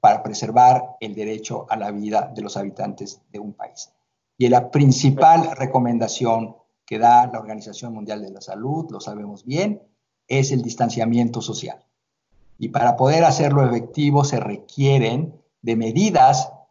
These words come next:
eh, sociales de confinamiento de las personas, pero estas también deben de ir aparejadas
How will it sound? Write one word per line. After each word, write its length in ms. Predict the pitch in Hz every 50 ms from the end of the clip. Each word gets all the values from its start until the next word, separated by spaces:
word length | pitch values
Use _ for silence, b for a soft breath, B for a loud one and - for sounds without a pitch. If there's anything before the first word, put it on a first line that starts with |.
| _ _ _ _ _ _ -
eh, 300 | 107 117 110 104 104 104
sociales 800 | - - 190 180 - 175 139 123 127 127 143 160 - - - - _ _ _ _ _ _
de 440 | 123 117 127 127 131 135 135 135 135 -
confinamiento 1080 | 156 147 139 196 214 233 233 208 190 180 175 180 170 - - 180 175 - - - _ _
de 60 | 123 123
las 160 | 127 127 -
personas, 480 | - 143 139 - 120 117 120 123 127
pero 220 | - - 113 117 120
estas 240 | 117 - 127 - -
también 540 | 131 117 110 107 110 113 113 113 - - _ _ _ _
deben 240 | 117 120 120 120 110
de 80 | 110 113
ir 80 | 113
aparejadas 760 | 113 110 113 107 107 104 - 110 107 110 110 113 110 - -